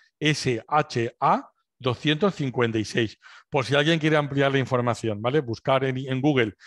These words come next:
S H A doscientos cincuenta y seis y encontraréis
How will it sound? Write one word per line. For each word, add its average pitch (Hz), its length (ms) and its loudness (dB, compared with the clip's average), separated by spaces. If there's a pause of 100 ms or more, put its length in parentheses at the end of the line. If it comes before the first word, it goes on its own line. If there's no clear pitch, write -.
(160)
S 143 240 -2
H 147 240 2
A 151 80 6
doscientos 127 360 0
cincuenta 139 320 -2
y 139 40 -2
seis 170 280 0
y 123 120 -6
encontraréis 120 600 0